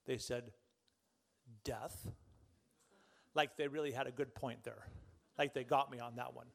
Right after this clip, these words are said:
"Oh, death. Oh, my." We want, don't want that, 'cause you know what happens when you die. You see Jesus. <laughs> You don't want that. I mean, think about that. I'm making fun of that a little bit.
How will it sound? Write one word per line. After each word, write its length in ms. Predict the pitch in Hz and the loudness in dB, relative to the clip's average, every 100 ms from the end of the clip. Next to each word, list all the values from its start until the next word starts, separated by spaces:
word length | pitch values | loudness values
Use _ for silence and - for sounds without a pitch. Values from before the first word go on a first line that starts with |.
| - - _ | -20 -20 _
"Oh, 220 | 160 185 | 2 2
death. 440 | - - 202 156 - | 2 0 0 -2 -4
Oh, 200 | 135 175 | 0 0
my." 320 | 120 123 165 135 - - - - - - - - - - - - 120 | 0 -2 -2 -8 -12 -20 -20 -20 -20 -20 -20 -20 -20 -20 -16 -12 -4
We 60 | |
want, 200 | 143 170 - 139 | -2 -2 -4 0
don't 140 | 160 | 4
want 160 | 170 135 | 4 4
that, 180 | 175 151 | 2 4
'cause 140 | 123 | -2
you 60 | 135 | 4
know 120 | 156 | 6
what 120 | 165 | 6
happens 340 | 131 165 170 139 | 4 2 2 0
when 80 | |
you 80 | 156 | -4
die. 300 | 135 190 156 | 4 4 4
You 180 | 123 127 | -4 -4
see 220 | - 160 | -2 -2
Jesus. 580 | 131 143 220 107 - - | 0 0 0 -2 -2 -2
<laughs> 60 | - 143 - - - - - - - - - - - | -2 0 0 0 -10 -10 -8 -8 -8 -10 -12 -12 -8
You 80 | 131 | 6
don't 140 | 160 | 8
want 180 | 180 160 | 8 6
that. 180 | 185 180 | 2 2
I 40 | |
mean, 140 | 156 160 | -2 -2
think 240 | 302 370 | -2 2
about 300 | 233 190 - | 8 8 8
that. 180 | 143 120 - - _ - | 0 0 -10 -20 _ -2
I'm 140 | 170 | 0
making 340 | 196 202 202 165 | 2 2 0 4
fun 200 | 202 180 | 4 6
of 80 | 160 | 6
that 180 | 156 | 6
a 20 | 175 | 6
little 260 | 185 175 | 4 4
bit. 260 | 135 131 | 4 2